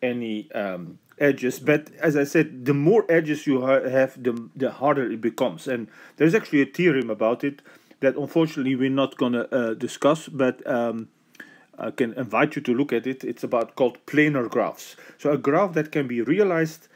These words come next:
in the, in the plane without crossing edges, that's called a planar graph. And so this is an example because there's no crossings, but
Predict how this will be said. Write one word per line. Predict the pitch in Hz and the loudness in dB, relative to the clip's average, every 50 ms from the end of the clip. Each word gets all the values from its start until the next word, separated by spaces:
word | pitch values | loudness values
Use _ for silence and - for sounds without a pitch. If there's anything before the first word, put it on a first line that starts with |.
| - _ _ _ _ _ _ _ _ - | -20 _ _ _ _ _ _ _ _ -2
in | 151 139 131 | 0 0 0
the, | 127 120 - _ _ - - | 0 -4 -4 _ _ -4 -2
in | 165 143 151 | 0 2 2
the | 170 160 | 0 0
plane | 160 - 113 110 131 160 156 147 | -2 0 0 0 0 -2 -4 -2
without | 131 131 127 - - 165 180 175 - | -2 -2 -2 0 0 0 0 0 -4
crossing | - - - 185 180 - - 151 131 127 - _ _ _ _ - | -8 -2 -2 -2 -2 -2 -4 -6 -6 -6 -8 _ _ _ _ -4
edges, | 151 165 175 160 120 131 139 139 - | -4 -4 -2 -2 -2 -2 -2 -4 -6
that's | - 139 127 143 139 143 | -10 -4 -2 -2 -2 -2
called | - - 135 127 - | -4 -2 -2 -2 -2
a | 120 | -4
planar | 110 - 123 135 127 120 110 107 95 | -6 -2 0 0 0 0 -2 -4 -4
graph. | - 104 71 - - - - - _ _ _ _ - - | -4 -4 -6 -6 -10 -16 -20 -20 _ _ _ _ -10 -4
And | - 131 - | -4 -2 0
so | - 147 127 | 0 0 2
this | 139 160 165 | 4 4 4
is | 143 147 131 | 4 0 -2
an | 135 123 | -2 -2
example | 117 110 135 147 185 202 196 | -2 0 0 0 0 0 -2
because | 160 139 139 135 123 | -4 -2 -2 -2 -2
there's | 123 120 - | -2 -4 -6
no | 120 110 | -6 -10
crossings, | - - 92 - - - - - - - - - | -6 -6 -8 -8 -8 -16 -20 -20 -20 -20 -12 -4
but | 123 123 113 - | -2 -2 -2 -4